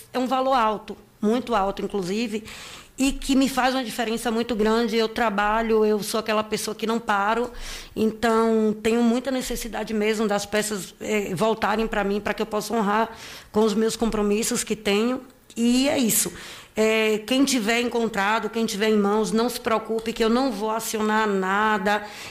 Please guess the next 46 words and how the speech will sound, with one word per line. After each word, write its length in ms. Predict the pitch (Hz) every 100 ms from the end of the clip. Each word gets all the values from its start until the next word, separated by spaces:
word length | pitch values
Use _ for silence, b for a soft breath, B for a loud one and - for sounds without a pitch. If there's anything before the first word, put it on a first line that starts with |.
| -
Eu 120 | 233
só 180 | - 262
quero 240 | 254 240
realmente 560 | 233 277 262 233 226 -
ter 260 | 262 269
as 140 | 277 247
minhas 180 | 240
peças 360 | 233 214 208 196
de 80 | 185
volta 400 | 185 196 196 - B B B
e 80 | 302
recompensar 720 | 277 285 277 277 269 254 240
quem 140 | 240 247
tiver 300 | 233 220 226
a 20 |
intenção, 560 | 220 226 220 - 202
realmente, 640 | 202 220 208 202 208 220 - B B B
o 120 | 226
bom 240 | 202 262
coração 680 | 277 240 233 - 226 220 226
de 180 | 220 226
me, 320 | 226 226 220 B B
ou 160 | 240 254
até 300 | 247 247 247
dizer, 320 | 233 208 240
"Ó, 120 | 254
Gabi, 280 | 226 214 214
eu 80 | 220
vim 140 | 220
em 40 |
tal 160 | 220 226
lugar, 640 | 226 208 214 233 233 233 B B B
o 80 | 214
meu 160 | 240
telefone 540 | 240 226 233 226 214 214
é 60 |
sete 280 | 214 226 226
cinco 640 | - 226 233 254 262 277 -
nove 560 | 220 214 226 247 226
nove 280 | 240 233 233
um 40 |
noventa 600 | 226 208 208 202 214 208 208
vinte 220 | 208 208
e 40 |
cinco 240 | - 214 214
trinta", 540 | 214 220 240 - -